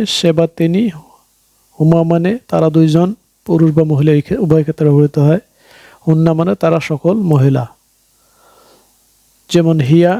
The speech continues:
মুসলিমাতুন, তিনি একজন মুসলিম মহিলা, মহিলার ক্ষেত্রে এটি ব্যবহৃত, ব্যবহৃত হয়ে থাকে এবং এটি মারফু। তাহলে হিয়া যেহেতু একজন মহিলাকে বোঝাচ্ছে, সেহেতু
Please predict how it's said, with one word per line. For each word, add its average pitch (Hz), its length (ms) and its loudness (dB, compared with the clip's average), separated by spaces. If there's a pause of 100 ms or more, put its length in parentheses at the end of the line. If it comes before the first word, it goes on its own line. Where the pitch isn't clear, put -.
(220)
মুসলিমাতুন, 165 760 0 (1040)
তিনি 170 220 2
একজন 165 340 0 (280)
মুসলিম 151 440 0 (760)
মহিলা, 143 340 0 (1080)
মহিলার 165 260 2
ক্ষেত্রে 175 240 -6
এটি 160 120 0
ব্যবহৃত, 151 400 0
ব্যবহৃত 151 440 0
হয়ে 143 160 2
থাকে 156 180 -2
এবং 156 200 0
এটি 180 260 0 (120)
মারফু। 147 460 -2 (2000)
তাহলে 160 180 2
হিয়া 170 360 2 (560)
যেহেতু 165 300 -2
একজন 165 320 0 (720)
মহিলাকে 160 440 2
বোঝাচ্ছে, 165 440 0
সেহেতু 160 520 -2